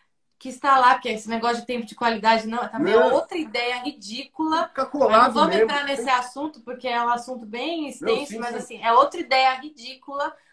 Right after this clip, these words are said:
Speaker 1: Não existe tempo de qualidade, ou você dá tempo ou não.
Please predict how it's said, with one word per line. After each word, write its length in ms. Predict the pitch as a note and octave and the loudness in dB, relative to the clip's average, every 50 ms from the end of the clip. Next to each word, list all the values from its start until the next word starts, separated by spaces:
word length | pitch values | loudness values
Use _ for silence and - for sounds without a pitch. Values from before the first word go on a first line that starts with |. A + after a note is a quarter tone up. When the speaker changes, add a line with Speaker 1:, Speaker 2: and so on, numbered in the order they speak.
| _ - | _ -12
Speaker 1:
Não 160 | A#3 B3+ D4+ | -8 -6 -6
existe 540 | E4+ D#4+ - G3+ G3+ G#3+ D4 F4 - - - | -6 -6 -8 -10 -8 -8 -6 -6 -8 -10 -12
tempo 220 | B3+ A#3+ A#3 A3+ | -12 -12 -12 -12
de 140 | G#3 G#3+ G#3+ | -12 -12 -6
qualidade, 640 | - A3+ G#3 G#3 G3 - F#3 F3+ F#3 G3+ G#3+ G3 G3+ | -4 -4 -4 -4 -2 0 0 0 0 0 -2 -4 -8
ou 80 | G#3+ A#3 | -8 -8
você 140 | - - | -8 -8
dá 200 | A3 G#3+ A#3 A3+ | -4 -2 0 0
tempo 580 | A3+ - _ - A3 G#3 G#3 B3+ E4+ - - E4 | -2 -2 _ -6 -4 -4 -4 -6 -8 -6 -2 0
ou 220 | B3 A#3 A#3 A3+ | 0 0 0 -2
não. 360 | A3 A3 G3+ G3 G3 - - | -4 -4 -4 -4 -6 -8 -12